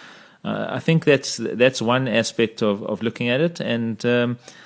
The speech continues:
look, uh, uh, another issue that, that we need to look at is, um, that when you are taking in a,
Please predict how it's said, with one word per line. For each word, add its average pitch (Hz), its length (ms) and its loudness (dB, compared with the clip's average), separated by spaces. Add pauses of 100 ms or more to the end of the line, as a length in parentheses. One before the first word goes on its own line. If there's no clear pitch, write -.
(400)
look, 190 160 2
uh, 135 40 6
uh, - 760 -6
another 156 340 4
issue 139 600 4
that, 117 260 2
that 123 240 4
we 123 80 2
need 127 160 0
to 131 100 0
look 143 220 4
at 123 140 4
is, 113 260 0
um, 113 380 2
that 113 180 0
when 120 100 0
you 120 140 4
are 151 140 6
taking 139 400 -2
in 123 100 -2
a, 107 720 0